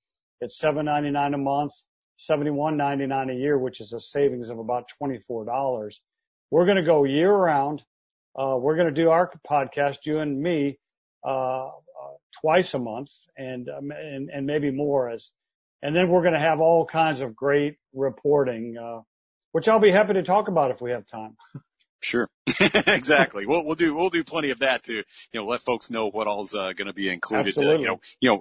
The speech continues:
Speaker 2: up-to-date stuff. So, uh, it, it's really a cool venture. Chris, thank you so much for, uh, having me as part of this, and, uh,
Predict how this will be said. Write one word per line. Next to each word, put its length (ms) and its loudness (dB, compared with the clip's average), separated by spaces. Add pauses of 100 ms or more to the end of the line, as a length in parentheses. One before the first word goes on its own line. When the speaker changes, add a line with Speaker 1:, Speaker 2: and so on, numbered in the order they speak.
Speaker 2:
up-to-date 500 2
stuff. 340 0
So, 340 0
uh, 60 0 (220)
it, 180 6
it's 120 2
really 220 6
a 40 2
cool 220 4
venture. 380 0
Chris, 300 0
thank 240 -2
you 60 -2
so 140 -4
much 180 2
for, 260 2
uh, 360 2
having 300 2
me 120 2
as 100 -2
part 220 4
of 80 -4
this, 300 -2
and, 120 -8
uh, 100 -2